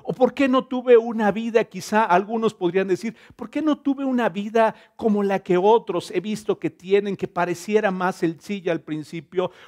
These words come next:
¿Por qué yo nací donde nací? ¿Por qué tuve que enfrentarme a esta situación?". Tantas preguntas que vienen a nuestra vida.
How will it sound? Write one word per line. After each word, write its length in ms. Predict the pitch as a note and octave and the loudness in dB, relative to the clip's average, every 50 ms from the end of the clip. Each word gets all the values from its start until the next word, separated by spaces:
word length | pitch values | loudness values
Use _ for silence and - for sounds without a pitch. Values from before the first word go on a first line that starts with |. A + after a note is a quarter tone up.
| _ - | _ -6
¿Por 240 | - A#3 B3 B3 - | -4 -4 -4 -4 -4
qué 160 | C#4 C4+ B3 | -6 -4 0
yo 160 | B3+ B3+ B3 | 2 2 2
nací 480 | A#3+ G#3+ G3 F3 - - B3+ C4 C4+ C4 | 2 0 -4 -4 -4 -2 0 0 2 2
donde 320 | B3+ G#3+ F#3 E3 E3+ D3 | 2 0 0 0 -6 -6
nací? 460 | D3+ D3+ D#3 - - F3+ F3 F3 E3 - - - | -4 -4 -6 -6 -6 -6 -4 -4 -6 -6 -8 -2
¿Por 180 | - A3 G#3+ G#3+ | 0 0 0 0
qué 140 | - A3+ A3 | 2 0 0
tuve 440 | - - - C#4 D4+ C#4+ C#4+ A#3 - | 0 2 2 2 2 6 4 4 4
que 100 | - F#3+ | 4 -2
enfrentarme 760 | F#3+ D#3 F3+ F3+ E3+ D#3+ - G3 F#3 F#3+ G#3 G#3 F#3 D#3+ | -2 -2 -4 -4 -4 -2 0 2 2 4 2 2 0 -2
a 100 | D3+ D#3 | 0 2
esta 260 | E3 F3+ E3+ - E3+ F3 | 0 0 0 -2 -4 -4
situación?". 540 | - F#3 E3+ - E3+ D#3 - G3 F#3+ F3 - - _ _ _ | -4 -6 -8 -4 -6 -4 -4 -6 -8 -8 -10 -18 _ _ _
Tantas 460 | - G#3+ A3+ A#3 A#3 A3 - G#3 - | 2 2 2 2 -2 0 -2 -2 -2
preguntas 640 | - - F#3+ F3+ E3+ G3 A3 A3+ G#3+ A3 F#3+ E3+ - | 2 2 2 2 2 0 -2 -2 2 2 0 0 2
que 140 | - F3+ D#3+ | 0 -2 -2
vienen 400 | E3 G3 G#3 G#3+ G#3+ G#3 F#3+ F3 | 0 0 0 0 2 0 -2 -6
a 40 | E3 | -6
nuestra 380 | D#3+ E3 D#3 - - G3 F#3+ | -8 -10 -10 -8 -4 -4 -4
vida. 320 | G3 A3 A3 F#3 E3 D3 | -4 -4 -2 0 0 0